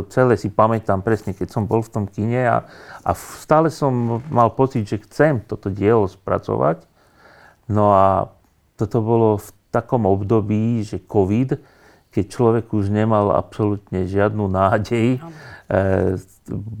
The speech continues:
Speaker 1: bol človek v depresiách, že už asi v živote nebudem na pódiu hrať. A v tom mi zazvonil telefón a že Janko Ďurovčík chce, by chcel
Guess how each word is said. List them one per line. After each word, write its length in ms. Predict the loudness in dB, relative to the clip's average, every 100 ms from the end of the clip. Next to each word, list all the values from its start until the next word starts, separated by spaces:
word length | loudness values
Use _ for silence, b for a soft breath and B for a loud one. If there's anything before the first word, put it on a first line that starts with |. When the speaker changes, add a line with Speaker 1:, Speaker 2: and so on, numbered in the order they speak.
| -6
Speaker 1:
bol 220 | 0 0
človek 400 | 0 -2 -2 -2
v 80 | -2
depresiách, 560 | -2 0 -2 0 0 2
že 100 | 0
už 160 | -2
asi 180 | -2 -4
v 160 | -6 -2
živote 280 | -2 -2 -4
nebudem 420 | -6 -4 -6 -4
na 120 | -4
pódiu 440 | -4 -6 -4 -4 -4
hrať. 320 | -4 -4 -8 B B B B B
A 120 | -4 -4
v 140 | -4 -6
tom 320 | 2 4 4 0
mi 80 |
zazvonil 520 | 2 2 2 -2 -2 -2
telefón 840 | 0 0 0 -2 -2 0 -2 -4 B B B B
a 260 | -4 0 0
že 140 | 0
Janko 460 | 0 2 2 0 -2
Ďurovčík 560 | -2 0 -2 -2 -6 -6
chce, 300 | -8 -4 -4
by 180 | -2 -6
chcel 580 | -2 2 4 6 2